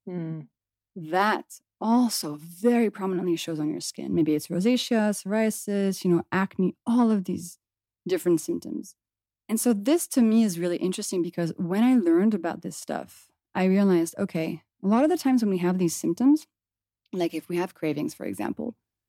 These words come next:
Speaker 2: or if we have acne, we might feel bad about them. We might feel ashamed. We might want to ignore them, cover them up, medicate them,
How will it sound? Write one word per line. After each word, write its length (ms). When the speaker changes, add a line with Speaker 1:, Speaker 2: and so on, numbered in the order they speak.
Speaker 2:
or 120
if 120
we 80
have 200
acne, 520
we 160
might 260
feel 140
bad 240
about 280
them. 220
We 80
might 240
feel 160
ashamed. 500
We 100
might 220
want 260
to 80
ignore 300
them, 220
cover 280
them 220
up, 280
medicate 560
them, 240